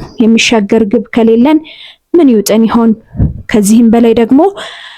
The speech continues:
በዱንያ ላይ እውነተኛና ዘላቂ ደስታ አይገኝም። ምክንያቱም የሰው ልጅ ዓላማና ውጥን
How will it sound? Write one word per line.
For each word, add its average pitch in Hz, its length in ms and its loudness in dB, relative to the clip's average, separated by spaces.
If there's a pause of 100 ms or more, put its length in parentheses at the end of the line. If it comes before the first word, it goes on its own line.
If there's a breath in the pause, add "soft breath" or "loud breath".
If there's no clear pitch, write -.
(280 loud breath)
በዱንያ 247 440 2
ላይ 285 180 2
እውነተኛና 233 760 0
ዘላቂ 220 380 0
ደስታ 226 280 -2 (260)
አይገኝም። 226 580 0 (320 loud breath)
ምክንያቱም 220 520 0 (260)
የሰው 294 280 0
ልጅ 277 240 2
ዓላማና 226 500 2
ውጥን 226 340 0